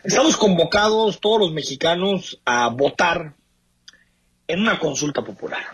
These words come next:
Una consulta popular que se originó por una, eh, digamos, por un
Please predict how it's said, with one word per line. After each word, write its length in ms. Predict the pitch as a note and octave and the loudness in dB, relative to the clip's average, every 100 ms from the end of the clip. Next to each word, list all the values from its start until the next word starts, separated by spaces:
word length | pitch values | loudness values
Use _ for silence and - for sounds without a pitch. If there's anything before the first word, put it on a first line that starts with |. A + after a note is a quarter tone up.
| - _ _ - - - - - - - | -20 _ _ -20 -20 -20 -20 -20 -20 -2
Una 160 | C#4 D4 | 2 4
consulta 480 | A3 F#3+ A3+ A#3 F#3+ | 4 2 0 0 -2
popular 680 | E3 D#3 D#3 F3 G3 E3 | -4 0 0 2 0 -4
que 1000 | - D3 C3 B2 A#2+ A#2+ A#2+ A#2+ G#2+ F#2 F#2 | -6 -2 -2 -2 -4 -4 -4 -4 -4 -6 -6
se 220 | - D3 | 0 4
originó 680 | C3 D3 - C#3 F3+ E3+ D#3+ _ _ _ _ _ _ _ _ _ _ _ _ _ _ _ _ _ _ | 4 4 2 4 4 2 -2 _ _ _ _ _ _ _ _ _ _ _ _ _ _ _ _ _ _
por 180 | C3+ C#3 | 2 4
una, 440 | E3+ F3+ F3+ E3+ | 4 4 4 4
eh, 420 | D3 B2+ G#2+ F#2 - _ _ _ _ _ _ _ _ _ _ _ _ _ _ - - - - - - _ _ _ - - | 2 0 -4 -8 -16 _ _ _ _ _ _ _ _ _ _ _ _ _ _ -20 -20 -20 -20 -20 -20 _ _ _ -20 -14
digamos, 460 | C#3+ D3 E3 E3 | -4 -2 0 0
por 200 | - D3 | 2 4
un 320 | F3+ G3 F#3+ | 6 6 4